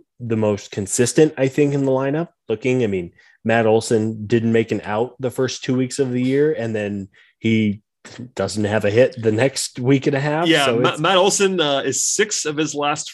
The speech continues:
Speaker 2: forty-four with four
Speaker 1: Yeah.
Speaker 2: walks. Uh, and just to say this out loud, I know you probably know this if you listen to this podcast, but if you don't, if you're a new listener, uh, I am not at all worried about Matt Olson. I wanna say that
Speaker 1: No.
Speaker 2: one more time.
Speaker 1: No, no.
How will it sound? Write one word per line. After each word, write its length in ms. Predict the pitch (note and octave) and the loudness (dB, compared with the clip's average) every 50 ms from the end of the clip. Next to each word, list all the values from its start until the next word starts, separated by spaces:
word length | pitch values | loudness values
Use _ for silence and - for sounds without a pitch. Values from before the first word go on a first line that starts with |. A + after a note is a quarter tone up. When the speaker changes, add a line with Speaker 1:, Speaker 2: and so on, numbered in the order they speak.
| - | -12
Speaker 2:
forty-four 720 | - D3 D3+ D#3 E3+ E3+ D#3+ - C#3 C3 C3+ D3+ E3 F3+ | -8 -6 -4 -4 -4 -6 -6 -6 -6 -4 -4 -4 -6 -6
with 140 | D#3+ C#3+ C3+ | -8 -10 -12
four 300 | - - - C3 C3 D3+ | -12 -12 -8 -6 -4 -4
Speaker 1:
Yeah. 40 | D#3 | -4
Speaker 2:
walks. 480 | B2+ A#2 A#2 C3 - - - - - - - - | -4 -6 -6 -8 -8 -8 -8 -8 -8 -10 -8 -8
Uh, 280 | B2+ B2+ A#2+ A#2 A#2 A#2 - - - - _ _ - | -6 -4 -4 -4 -6 -8 -10 -20 -20 -20 _ _ -4
and 280 | - E3 D#3+ D3+ C#3+ B2 | 0 0 2 2 0 0
just 300 | C#3 E3+ F3 - - - | 0 0 0 0 -4 -4
to 60 | D3+ | -6
say 240 | C3 - - D3+ D3 | -4 -2 0 0 2
this 200 | D3 D3+ D3+ E3+ | 2 0 0 0
out 180 | D#3+ E3 C#3 | -2 -2 -2
loud, 340 | A#2+ C3+ B2 A#2+ B2+ C#3+ C#3 C3 | -2 -4 -2 -2 -2 -2 -4 -4
I 60 | - B2+ | -6 -6
know 100 | B2+ B2+ | -4 -4
you 160 | B2+ B2+ B2+ | -4 -6 -6
probably 220 | - D3 D#3+ D#3+ | -6 -6 -4 -2
know 60 | D3+ | -2
this 120 | D3+ D3+ D3+ | -2 -2 -4
if 60 | - | -4
you 60 | C#3 | -8
listen 120 | D3 D3 D3 | -6 -6 -6
to 60 | D3+ | -8
this 80 | D3+ | -6
podcast, 340 | - C3+ B2+ B2+ C3 C3 B2+ | -4 -4 -4 -4 -4 -6 -6
but 60 | - | -6
if 100 | B2+ C3 | -8 -8
you 60 | F3 F#3+ | -4 -2
don't, 140 | E3 D3+ D3+ | -2 -2 -2
if 40 | C#3+ | -2
you're 80 | C#3+ | -4
a 40 | C3 | -4
new 120 | C#3+ D3+ | -2 0
listener, 380 | D3+ D3+ D3+ - C#3 C3+ C#3+ C#3 _ - _ _ _ _ _ - | 0 -2 -2 -2 -6 -8 -8 -10 _ -20 _ _ _ _ _ -6
uh, 200 | D3+ - A#2+ - - - | -4 -4 -4 -4 -6 -4
I 120 | C3 D3 E3 | -2 0 2
am 240 | F3+ F3+ D#3+ C#3+ C3+ | 2 2 0 0 0
not 180 | C#3 C#3+ C3+ | 0 0 0
at 80 | A#2+ A2+ | 0 -2
all 440 | A2 A2+ B2+ C#3+ D3+ D#3 D#3+ D#3 - _ _ _ _ - | -4 -2 -2 0 0 -2 -4 -6 -10 _ _ _ _ -10
worried 260 | B2+ B2+ C#3+ D3+ D3 | -4 0 0 2 2
about 160 | C#3 C3+ B2+ B2+ | 2 0 0 0
Matt 100 | B2+ A#2 | -2 -4
Olson. 280 | A2+ G#2+ - - - | -4 -6 -10 -12 -16
I 260 | _ _ _ _ - | _ _ _ _ -6
wanna 80 | C3+ C3 | -6 -4
say 120 | - D3 | -2 0
that 120 | C#3 C3+ B2 | 0 0 0
Speaker 1:
No. 60 | C#3 | 0
Speaker 2:
one 80 | D#3 F3 | 2 2
more 100 | F3+ F3+ | 2 2
time. 220 | F#3 - C#3 - | 2 2 2 2
Speaker 1:
No, 180 | - F2+ E2+ D#2 | 2 0 -2 -6
no. 120 | D#2 - | -10 -14